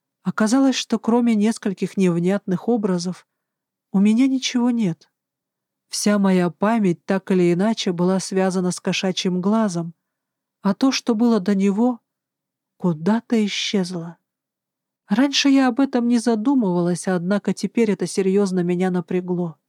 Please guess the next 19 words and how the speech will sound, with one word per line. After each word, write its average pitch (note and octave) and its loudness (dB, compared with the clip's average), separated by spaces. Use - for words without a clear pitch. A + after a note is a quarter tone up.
Я F#3+ 2
вызвала F3+ 2
Сташика - -4
и F3+ 0
спросила, F#3 -4
не A3 4
приходила A#3+ 2
ли F#3 2
я F#3 2
когда-нибудь F3+ -2
в F#3 -6
наш F#3 -2
ломбард F3 -2
в - -20
качестве F#3+ -6
клиентки. E3+ -4
«Он B3 2
вам B3 2
ответил?» B3+ -2